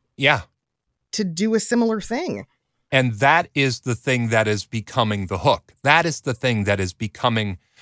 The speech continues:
Speaker 1: uh, the, the difference maker. What I've been telling people now is, you know, back when we started, when we got into this, a lot of it was, "I can do that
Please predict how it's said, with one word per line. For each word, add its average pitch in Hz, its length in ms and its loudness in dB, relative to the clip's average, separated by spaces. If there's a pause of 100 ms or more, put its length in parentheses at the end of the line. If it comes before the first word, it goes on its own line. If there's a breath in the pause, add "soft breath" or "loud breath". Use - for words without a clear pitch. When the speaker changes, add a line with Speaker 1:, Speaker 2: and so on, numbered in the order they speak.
(160 soft breath)
Speaker 1:
uh, 113 300 4
the, 113 280 0
the 117 200 0
difference 139 680 0
maker. 90 400 -2
What 87 200 0
I've 170 180 0
been 220 140 -4
telling 160 320 -2
people 123 260 -4
now 120 300 0
is, 101 160 -2
you 117 40 -2
know, 107 120 0
back 127 340 0
when 143 240 0
we 139 160 -4
started, 123 560 -2
when 98 220 -2
we 113 160 -4
got 131 320 2
into 131 380 -4
this, 90 440 -6 (720)
a 135 60 6
lot 135 320 4
of 156 100 -2
it 170 220 2
was, 123 400 4 (680)
"I 185 160 2
can 208 240 2
do 120 220 2
that 104 260 4